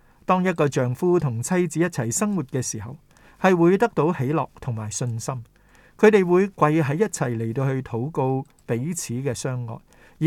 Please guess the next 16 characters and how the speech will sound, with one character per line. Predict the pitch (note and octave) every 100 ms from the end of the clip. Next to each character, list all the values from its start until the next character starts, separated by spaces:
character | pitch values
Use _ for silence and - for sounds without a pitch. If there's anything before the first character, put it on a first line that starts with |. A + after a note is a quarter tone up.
| E3+
佢 | E3 F#3
哋 | G3+ E3 E3+
嘅 | -
家 | A3 F#3+ -
亦 | E3+
代 | D#3 - D3+ C#3+
表 | D#3
咗 | E3+ C#3+ D#3+ -
基 | G#3 G#3+
督 | G#3
同 | - A2+ G#2+
教 | C#3 C3
會 | A#2+ C3
嘅 | B2+
關 | A2+ D3 C3+
係， | A2+ A#2